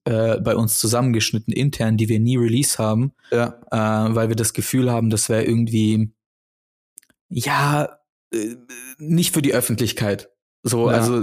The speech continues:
Speaker 1: äh, wenn es jetzt ein neuer Kunde oder ein potenzieller Kunde anschauen würde, würde es bei ihm eher gemischte Gefühle auslösen, glaub ich, wie,
Speaker 2: <laughs>
Speaker 1: ähm,
Speaker 2: Ja.
Speaker 1: „Okay, die nehmen wir.“
Speaker 2: Ja.
Speaker 1: Ähm, aber die gibt's und die schauen wir uns intern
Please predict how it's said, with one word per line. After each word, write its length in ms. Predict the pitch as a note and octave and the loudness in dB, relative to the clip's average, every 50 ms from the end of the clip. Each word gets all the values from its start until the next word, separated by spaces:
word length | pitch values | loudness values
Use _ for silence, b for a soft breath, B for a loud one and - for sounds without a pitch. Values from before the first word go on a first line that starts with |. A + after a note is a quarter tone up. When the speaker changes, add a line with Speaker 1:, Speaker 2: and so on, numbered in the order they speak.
| E2+ E2+ | 0 0
Speaker 1:
äh, 220 | - - F2+ - | 0 0 -2 -4
wenn 280 | - - - C3 B2+ C3+ | -6 -4 -2 0 0 0
es 100 | C3 B2 | 0 0
jetzt 200 | D3 C3 - - | 0 -2 -2 -2
ein 120 | C3+ A#2+ - - | -2 -2 -2 -2
neuer 280 | B2+ C3+ C#3+ D3 C#3 C3+ | 0 0 2 2 0 0
Kunde 320 | - - D3 D3+ D3 C#3+ | 0 0 0 2 2 2
oder 140 | C3 A#2+ A2 | 2 2 0
ein 80 | A2+ | 0
potenzieller 520 | - - C#3 - C3+ B2 - - B2 A#2+ A#2+ | 0 -2 -2 -2 -2 -2 0 0 0 0 -2
Kunde 280 | - - C3 A#2+ A#2 | 0 0 0 0 0
anschauen 420 | A2+ C3 D3 C#3+ - C#3 B2+ B2 A#2+ | 0 0 0 0 0 0 0 2 2
würde, 280 | B2 B2+ B2 B2+ B2+ B2+ B B B B B B B B | 2 2 2 2 0 -2 B B B B B B B B
würde 160 | A#2+ B2 B2+ | 0 2 2
es 140 | A#2+ B2 - | 2 0 0
bei 80 | - | 0
ihm 120 | B2 B2 B2 | 0 2 2
eher 180 | - A#2+ A#2+ | 2 0 0
gemischte 440 | A2 G#2+ A#2+ A#2 C3 C#3 - - B2 | 0 0 0 2 2 0 0 0 0
Gefühle 400 | A2 A2+ G#2 - - A#2+ G#2+ G#2 | 0 -2 -2 -2 0 0 0 0
auslösen, 520 | - F#2 G#2 A2 - A2+ A2 A2 G#2 A2 G#2+ | 0 0 -2 -2 0 0 0 0 0 0 0
glaub 220 | - G#2+ A2+ A#2 | 0 0 2 2
ich, 180 | B2 C3+ - - | 2 2 2 2
wie, 260 | A2+ A2 A2 G#2+ G#2+ | 2 2 4 2 2
Speaker 2:
<laughs> 0 | |
Speaker 1:
ähm, 80 | G#2 | 2
Speaker 2:
Ja. 400 | - G#2 G#2+ G#2 G#2 G#2 - A#2 A2 B B B B B B B | 2 0 2 2 2 2 2 0 -2 B B B B B B B
Speaker 1:
„Okay, 280 | - G#2+ - C3+ A#2+ | -6 -2 0 0 0
die 140 | A2+ A#2 A#2 | 2 2 2
nehmen 280 | A2 A2+ B2 C#3 C#3+ C#3+ | 2 2 2 2 2 2
wir.“ 280 | C#3 D3 E3 F3+ F3+ _ _ _ _ _ _ _ _ _ _ - | 2 2 0 0 -2 _ _ _ _ _ _ _ _ _ _ 0
Speaker 2:
Ja. 240 | A#2+ A#2+ A#2+ A#2 - - - - | 0 0 0 -2 -6 -14 -10 -4
Speaker 1:
Ähm, 600 | A2+ A2 A2 A#2+ A#2+ A2+ A2 A2+ A2 A2 A2+ A2 B B B B B B B B B _ _ _ - | -2 0 2 2 2 2 2 2 2 2 0 -2 B B B B B B B B B _ _ _ -2
aber 220 | A#2 B2 A#2+ A#2+ | 0 0 2 2
die 120 | A2 A2+ G#2+ | 0 0 0
gibt's 380 | B2+ D3 - - - - - - | 0 -2 -2 -4 -6 -8 -6 -4
und 140 | - A#2+ A2 | -2 0 0
die 60 | A2 | 2
schauen 280 | A2 - - B2+ C3+ B2 | 0 2 2 2 2 2
wir 60 | A#2+ | 2
uns 120 | A#2 A2 A2+ | 2 0 0
intern 480 | - C3+ C#3+ - - A#2 A2 G2 - | 0 -2 0 0 0 -2 -2 -4 -6